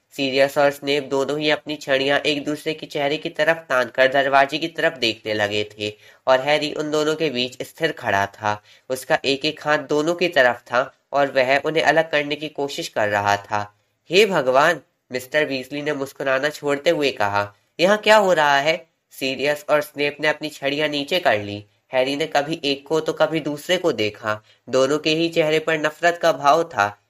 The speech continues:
लेकिन इतने सारे लोगों के अप्रत्याशित आ धमकने से दोनों ही होश में आ गए थे।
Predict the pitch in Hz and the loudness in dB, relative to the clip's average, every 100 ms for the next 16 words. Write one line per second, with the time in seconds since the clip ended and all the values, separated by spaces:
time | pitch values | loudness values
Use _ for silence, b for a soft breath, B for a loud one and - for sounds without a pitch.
0 | - 131 143 160 135 - 156 156 147 156 | -6 -4 -2 0 -2 -2 -4 2 2 4
1 | 156 156 156 165 170 170 160 160 160 147 | 0 -2 -2 0 2 2 0 -2 0 2
2 | 147 170 160 160 156 135 131 - 160 156 | 2 -2 2 2 2 0 -2 0 -4 -2
3 | 123 135 B _ 123 143 147 165 175 151 | -2 -2 B _ -2 0 0 0 2 2
4 | 160 160 180 127 104 107 104 104 110 104 | 0 0 0 2 2 0 0 -2 -6 -6